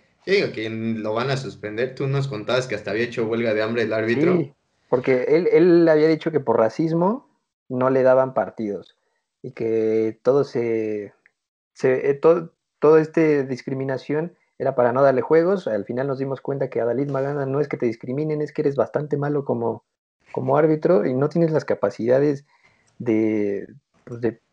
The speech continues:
Speaker 2: si no puedes pitar un penal y validar un gol que está en tu cara, yo creo que no tienes nada que hacer en pitando un partido a cualquier nivel.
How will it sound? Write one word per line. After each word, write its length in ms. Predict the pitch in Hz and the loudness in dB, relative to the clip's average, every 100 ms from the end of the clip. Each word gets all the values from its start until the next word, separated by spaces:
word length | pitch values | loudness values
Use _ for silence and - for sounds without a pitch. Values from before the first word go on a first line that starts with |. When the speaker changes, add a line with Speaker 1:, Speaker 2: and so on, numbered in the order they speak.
| 127 | -16
Speaker 2:
si 160 | - 127 | -10 -6
no 180 | 131 151 | -4 -2
puedes 220 | 226 - | -2 -2
pitar 240 | 139 143 | -2 -2
un 140 | 180 170 | 0 0
penal 340 | 117 123 147 | -2 -2 -2
y 100 | 123 | 0
validar 400 | 117 110 120 143 | 0 2 2 2
un 140 | 147 | 2
gol 180 | 131 139 | 0 0
que 80 | 139 | -2
está 200 | - 160 | -2 -2
en 120 | 139 | -2
tu 140 | 143 139 | -6 -4
cara, 400 | 120 131 190 151 | -2 0 -2 -6
yo 140 | 139 | -6
creo 120 | 151 | -6
que 120 | 151 123 | -6 -8
no 100 | 135 | -6
tienes 260 | 151 127 | -6 -6
nada 220 | 131 151 | -6 -6
que 80 | 139 | -4
hacer 240 | 104 131 147 | -4 -4 -4
en 200 | 120 - _ _ - | -6 -10 _ _ -6
pitando 360 | 113 139 151 | -4 -2 -2
un 80 | 147 | 0
partido 540 | 120 113 131 147 143 | 0 2 4 4 4
a 180 | 127 113 | 2 2
cualquier 400 | - 120 139 139 | 0 0 0 -2
nivel. 280 | 135 113 120 | 0 -2 -4